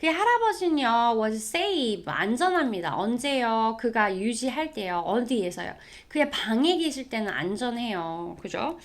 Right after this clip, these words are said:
방에만 계실 때는 안전한데요. 그래서 safe라고 해야 되는데 unsafe, 불안전해요. 아니에요. 안전합니다. 음. 근데 방 안에 계실 때요. 자, the problem was that, 그러면은 문제는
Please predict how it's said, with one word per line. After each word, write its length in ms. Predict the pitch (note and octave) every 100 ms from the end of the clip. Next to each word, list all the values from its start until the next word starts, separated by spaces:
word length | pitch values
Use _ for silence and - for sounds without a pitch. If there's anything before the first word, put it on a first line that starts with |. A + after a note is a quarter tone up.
| - - -
방에만 480 | D4 F4 F#4 F4 E4
계실 280 | D#4 D#4+
때는 140 | D#4 C#4+
안전한데요. 1000 | E3 F#3+ A3 C#4 D4 D4+ C#4+ C#4 D4 B3+ A3+
그래서 140 | A3
safe라고 680 | - D#4 F#4 F#4+ F4+ E4 D#4
해야 120 | D4+
되는데 300 | D4+ C#4+ C#4
unsafe, 760 | G#3 A#3 D4 D4 D#4 B3+ - A3+
불안전해요. 680 | A#3+ C#4+ D4 C#4+ C#4 C4+
아니에요. 760 | B3+ A3+ F3+ G#3+ G#3 F#3 E3+ F3 D3+
안전합니다. 840 | E3+ F#3 G#3 C4+ D4+ C#4 F#3+ F#3+
음. 340 | D4 D4 F3+ F3 - - - - -
근데 140 | - F#3+
방 180 | - G#3+
안에 220 | C4+ C4
계실 320 | A3 F3+ - F3
때요. 520 | E3+ F3 F3+ A#3+ D#4+ - - - - - - - -
자, 240 | - A#3 G#3
the 120 | A#3
problem 720 | - - C#4+ D#4 G#4+ A#4 F#4
was 240 | C4+ C4 B3+
that, 540 | G3 F#3 G#3+ C4+ - - - - -
그러면은 460 | - G3 F#3+ F#3+ F#3
문제는 880 | G3+ C#4 A4 A#4 G#4+ G#4 G#4 G4+